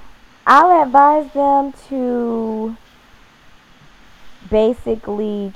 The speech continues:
trust their heart and to not be,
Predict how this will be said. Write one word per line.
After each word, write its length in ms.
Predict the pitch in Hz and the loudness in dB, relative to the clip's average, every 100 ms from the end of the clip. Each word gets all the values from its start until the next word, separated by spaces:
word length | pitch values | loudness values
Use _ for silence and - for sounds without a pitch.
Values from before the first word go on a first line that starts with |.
| - | -12
trust 340 | - 214 208 - - | -2 0 0 -4 -16
their 920 | 180 196 190 190 185 185 185 180 180 185 _ _ _ _ _ _ _ _ _ _ _ _ _ - - | -4 -2 2 2 2 0 0 -2 -4 -10 _ _ _ _ _ _ _ _ _ _ _ _ _ -20 -20
heart 460 | - 185 185 220 - - - 190 | -6 0 0 0 -6 -18 -14 -10
and 840 | 190 185 180 175 170 165 165 170 _ _ - _ _ _ - | -6 -6 -6 -6 -6 -8 -10 -14 _ _ -20 _ _ _ -10
to 340 | 247 226 208 196 | -6 -4 -4 -6
not 540 | 190 196 196 - 180 | -4 -2 -4 -6 -8
be, 600 | 202 196 190 185 185 | -8 -6 -8 -10 -12